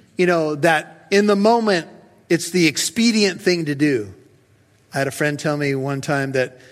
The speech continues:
some people will, will give up their whole lives for five minutes of pleasure.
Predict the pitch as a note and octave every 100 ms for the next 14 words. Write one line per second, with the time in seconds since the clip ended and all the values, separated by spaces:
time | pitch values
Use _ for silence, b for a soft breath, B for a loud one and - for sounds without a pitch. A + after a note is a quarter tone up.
0 | b b b _ _ - E3+ E3 E3+ E3
1 | D#3 D3 D3 C#3+ - - - _ C#3+ C#3+
2 | C3+ D#3 D#3 - D3 A#2+ E3 D#3 D3 C#3
3 | C3 - B2+ - D3 C3+ B2+ B2+ B2 -
4 | A#2+ - A2 G#2+ F#2+ F#2+